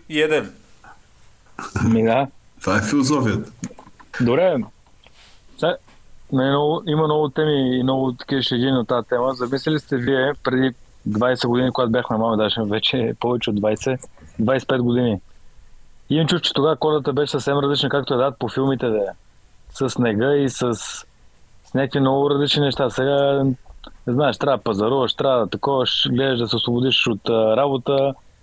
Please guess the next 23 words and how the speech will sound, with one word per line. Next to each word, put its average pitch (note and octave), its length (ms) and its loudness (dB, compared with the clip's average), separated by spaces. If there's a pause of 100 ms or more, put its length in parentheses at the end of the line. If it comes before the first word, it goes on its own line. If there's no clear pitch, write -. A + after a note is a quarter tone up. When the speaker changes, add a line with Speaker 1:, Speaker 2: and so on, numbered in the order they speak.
(100)
Speaker 2:
Ама C3+ 220 2
Speaker 3:
Аз D3+ 60 2
Speaker 2:
някакси D#3+ 480 -2 (140)
Speaker 3:
веднага G2+ 260 2
ще A#2+ 160 0
ви A#2 60 0
Speaker 2:
беше D#3 80 2
Speaker 3:
кажа C3 260 0
Speaker 2:
така. E3 200 2
Speaker 3:
защо. A#2+ 160 -2 (200)
Да. A2+ 340 -2 (120)
Speaker 2:
Да, B2+ 100 2
защото, C#3+ 220 0
защото D3+ 260 -2
си F3 100 0
на E3+ 120 4
минус F#3+ 300 2
сега, G#2+ 220 -2 (120)
а B2 100 4
преди C3+ 240 -2
бяхме C#3+ 240 0
на C#3+ 100 0
плюс D#3+ 240 -2